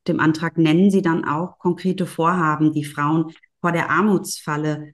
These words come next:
bewahren sollen. Ähm, wie schätzen Sie jetzt aktuell den Koalitionsvertrag in Bezug auf die Gleichstellung von Männern und Frauen an? Steht da vieles dazu drin und ist das,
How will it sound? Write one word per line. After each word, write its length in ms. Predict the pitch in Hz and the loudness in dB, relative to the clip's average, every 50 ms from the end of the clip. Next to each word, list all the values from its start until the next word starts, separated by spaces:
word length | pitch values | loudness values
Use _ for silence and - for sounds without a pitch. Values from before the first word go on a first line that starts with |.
| _ _ _ | _ _ _
bewahren 580 | 170 165 139 147 131 139 156 165 170 175 165 | -2 -2 0 0 0 0 0 0 2 2 2
sollen. 560 | 151 160 156 143 151 165 180 196 214 220 208 208 | 2 0 0 0 2 4 4 4 4 4 2 0
Ähm, 200 | 180 175 165 160 | -2 -2 -2 -4
wie 200 | 175 - 175 185 | -6 -6 -6 -4
schätzen 480 | 180 - - 208 202 208 - - 269 254 | -4 -2 -2 -4 -4 -6 -4 -2 0 0
Sie 180 | - 226 220 208 | 0 0 0 0
jetzt 460 | 208 208 208 208 - - - - - _ | 0 -2 -4 -6 -10 -10 -12 -16 -8 _
aktuell 640 | 190 185 - - - 208 - 156 196 277 359 285 | -8 -8 -8 -6 -4 -2 0 0 0 0 0 0
den 300 | 196 175 165 170 170 165 | 2 4 4 4 2 0
Koalitionsvertrag 1120 | 165 - 180 180 175 170 175 - - 190 202 233 - - - 214 180 185 - - 165 160 - | -2 -4 -4 -2 -2 -4 -6 -6 -4 -2 -2 -2 -2 -4 -6 -6 -6 -6 -4 -6 -4 0 2
in 100 | 165 165 | 2 2
Bezug 360 | 156 160 - - 202 196 196 | 2 0 -2 -4 -4 -2 -2
auf 120 | 175 - | -4 -4
die 120 | - 170 160 | -4 -6 -2
Gleichstellung 680 | - 147 143 156 196 196 - - - 175 165 160 165 165 | 0 0 0 0 0 -2 -4 -4 -2 -2 0 0 0 -2
von 240 | - - 160 160 160 | 0 0 2 2 4
Männern 300 | 165 170 180 180 175 175 | 4 4 4 2 2 2
und 160 | 170 170 170 | 0 -2 -4
Frauen 440 | - - - 185 196 190 170 165 - | -8 -8 -6 -2 0 0 0 0 -2
an? 340 | - - 147 151 156 151 | -2 -4 -4 -4 -6 -8
Steht 340 | - - - - 170 170 - | -10 -16 -8 -6 -6 -4 -2
da 140 | - 208 202 | 0 0 0
vieles 400 | 202 - 208 220 233 269 262 269 | -2 0 0 2 2 2 0 0
dazu 320 | - 214 208 - - 208 | -2 -4 -6 -4 -6 -6
drin 340 | - - 165 180 214 302 370 | -6 -4 -2 2 4 4 4
und 180 | 240 190 180 190 | 4 2 2 0
ist 200 | - 190 - - | -2 -4 -4 -4
das, 300 | 196 185 190 - - - | -4 -4 -4 -6 -8 -8